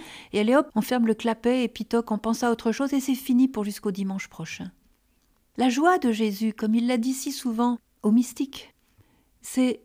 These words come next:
de se donner aux âmes et de communiquer ses grâces aux âmes. C'est de se livrer à nous. Et il n'attend pas que nous soyons parfaits.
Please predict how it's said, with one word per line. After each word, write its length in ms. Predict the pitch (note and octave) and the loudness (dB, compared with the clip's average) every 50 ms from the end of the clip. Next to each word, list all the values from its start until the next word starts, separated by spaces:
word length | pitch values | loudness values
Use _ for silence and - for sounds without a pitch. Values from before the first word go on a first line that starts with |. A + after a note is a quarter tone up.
| _ | _
de 120 | - A#3 A3+ | -2 -2 -2
se 400 | A3 - - - - D#4+ E4+ C#4+ | -2 -2 -4 -4 0 0 0 2
donner 340 | C4 B3+ B3 A#3 A#3+ A#3+ A#3 | 2 2 2 4 4 4 2
aux 220 | A3+ G#3+ G3 G3+ | 2 0 -2 -4
âmes 340 | F#3+ G3 G#3 G#3 G#3 A#3 A#3 - _ _ _ - | -6 -6 -6 -6 -8 -8 -10 -12 _ _ _ -2
et 80 | A3 | 0
de 140 | G3+ A#3+ A#3+ | 2 2 0
communiquer 840 | A#3+ - - F4 F4+ F4 E4+ E4 D#4 D4+ C#4+ C4+ C4+ - C4 B3+ | 0 2 4 6 6 6 6 4 4 4 4 4 2 2 0 -2
ses 220 | A#3 - - A3 F#3+ | -2 -2 -2 -2 -2
grâces 420 | G3+ F#3+ G3+ G3 G3 G3+ G3 - - | -2 -4 -4 -6 -6 -8 -8 -8 -6
aux 180 | - F#3 F3+ F3 | -6 -6 -6 -6
âmes. 380 | F3+ F3+ F3+ F3+ F3 F3+ F#3 - _ _ _ _ _ | -8 -10 -10 -12 -14 -14 -16 -18 _ _ _ _ _
C'est 160 | - - B3+ | -2 0 2
de 120 | A3+ C4+ | 4 2
se 180 | C4 C4 - C#4 | 2 2 2 2
livrer 680 | C4 B3 B3+ C#4 D4 D4+ C#4 B3 G#3+ G#3+ G#3+ A3 G#3+ - | 4 4 4 4 4 2 2 0 -2 0 0 -2 -2 -4
à 160 | F#3+ F3+ F3+ | -6 -8 -6
nous. 200 | F3+ F3+ F#3 G3 F#3 - _ _ _ _ _ _ _ | -6 -6 -8 -10 -10 -14 _ _ _ _ _ _ _
Et 80 | - B3 | 2 4
il 60 | B3 | 6
n'attend 280 | C#4 D4+ D4 D4+ C#4+ C#4 | 6 6 4 4 2 2
pas 160 | - F4 E4 | 4 2 2
que 60 | C#4+ | 4
nous 80 | C#4 C4 | 2 2
soyons 340 | C4 - B3+ A#3+ A#3+ A#3+ A#3 | 2 2 2 2 2 2 2
parfaits. 460 | A#3 B3 A#3+ - - - D4 C#4 | 0 -4 -6 -6 -4 -4 -4 -4